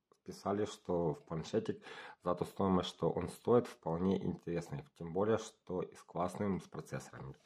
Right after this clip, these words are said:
Так, долгое вступление, тем более, что и смотрите стоимость его. Я считаю, что за те деньги, что он стоит, вполне всё интересно.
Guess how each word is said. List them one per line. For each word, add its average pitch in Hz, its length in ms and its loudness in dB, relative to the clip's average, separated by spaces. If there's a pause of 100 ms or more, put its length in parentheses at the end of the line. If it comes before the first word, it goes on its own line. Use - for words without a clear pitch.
(400)
Так, - 300 -2 (160)
долгое 101 300 10
вступление, - 520 0 (140)
тем 92 140 2
более, 98 220 8
что - 200 0
и 82 80 4
смотрите 92 720 2 (220)
стоимость 85 500 2
его. 78 180 0 (360)
Я 98 100 4
считаю, 110 400 10
что 95 280 6
за 85 240 12
те 95 140 8
деньги, 92 280 8
что 90 200 4
он 85 80 4
стоит, 131 280 8
вполне 82 440 4
всё 98 200 2
интересно. 78 500 2